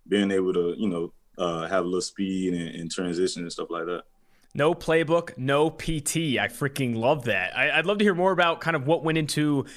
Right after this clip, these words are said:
Speaker 2: a given game week for you from a preparation perspective. You know, what, when you are turning on the film, what are you looking for, uh, from an opposing offense or opposing receivers or whatever it may be? What are you looking for on film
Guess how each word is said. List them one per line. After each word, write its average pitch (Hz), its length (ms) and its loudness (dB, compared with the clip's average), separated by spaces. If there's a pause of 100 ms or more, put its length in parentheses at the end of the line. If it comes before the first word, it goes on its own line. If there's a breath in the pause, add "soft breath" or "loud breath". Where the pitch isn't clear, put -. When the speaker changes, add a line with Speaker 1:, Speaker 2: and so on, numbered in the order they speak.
Speaker 2:
a 139 80 -2
given 147 340 0
game 143 420 0
week 127 220 -2
for 139 140 -4
you 123 360 0
from 135 180 -2
a 120 60 -4
preparation 139 560 0
perspective. 107 480 -2
You 120 40 -2
know, 120 60 0
what, 156 300 2 (120 loud breath)
when 175 140 0
you 156 120 2
are 170 140 6
turning 160 340 0
on 143 120 0
the 135 80 0
film, 135 480 0
what 156 140 2
are - 20 0
you 139 100 0
looking 135 300 -2
for, 127 460 2 (300 loud breath)
uh, 131 420 0
from 156 180 0
an 135 60 0
opposing 131 360 0
offense 123 420 0
or 123 80 2
opposing 131 340 0
receivers 127 420 0
or 117 60 -4
whatever 127 220 2
it 110 40 -2
may 117 140 0
be? 135 160 2
What 139 120 0
are 160 40 0
you 139 60 0
looking 135 240 -2
for 135 160 0
on 120 120 0
film 123 540 0